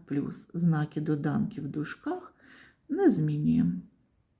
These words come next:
А додати три а буде чотири а, п'ять б мінус п'ять б буде нуль. Отримали чотири а. Тепер в цьому ж завданні знаходимо різницю.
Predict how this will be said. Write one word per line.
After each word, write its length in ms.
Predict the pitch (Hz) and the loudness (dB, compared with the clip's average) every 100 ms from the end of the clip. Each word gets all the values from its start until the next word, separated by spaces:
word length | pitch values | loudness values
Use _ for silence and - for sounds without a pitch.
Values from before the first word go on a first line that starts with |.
| _ _ - - - - - | _ _ -20 -20 -20 -10 4
А 240 | 220 175 | 4 6
додати 380 | 175 170 170 165 | 2 0 0 -4
три 340 | - 175 170 - | -2 -2 -2 -2
а 200 | 151 151 | -4 -4
буде 300 | 156 156 - | -2 -2 -2
чотири 800 | - - 170 - 139 156 240 247 | -2 -2 -2 -2 -2 0 0 0
а, 180 | 294 311 - | -4 -4 -4
п'ять 440 | 180 175 160 160 | 0 2 2 0
б 300 | 160 156 143 - - - | 0 0 0 -4 -10 -4
мінус 480 | 160 160 208 339 - | 0 4 4 2 -2
п'ять 360 | 330 320 320 - | -2 -2 -2 -4
б 200 | 311 311 | -4 -2
буде 240 | 392 190 | -4 0
нуль. 340 | 156 147 147 180 - _ _ _ _ _ | 0 0 -4 -8 -14 _ _ _ _ _
Отримали 600 | 165 - 202 277 349 359 - _ | -8 -2 0 0 0 -4 -8 _
чотири 580 | - - 160 - 240 240 - | -10 -6 -4 -4 -2 -2 -4
а. 60 | 156 165 - _ - - - - _ | -10 -12 -16 _ -20 -20 -20 -20 _
Тепер 420 | 185 190 302 370 - _ _ | -6 0 0 0 -6 _ _
в 200 | _ - | _ -2
цьому 260 | 196 160 | 2 2
ж 80 | 156 | 2
завданні 540 | 165 160 165 220 302 320 | 0 0 4 4 4 2
знаходимо 560 | 190 - - 214 233 | 2 2 0 2 4
різницю. 680 | 226 - 143 139 - - | 4 0 -4 -4 -8 -12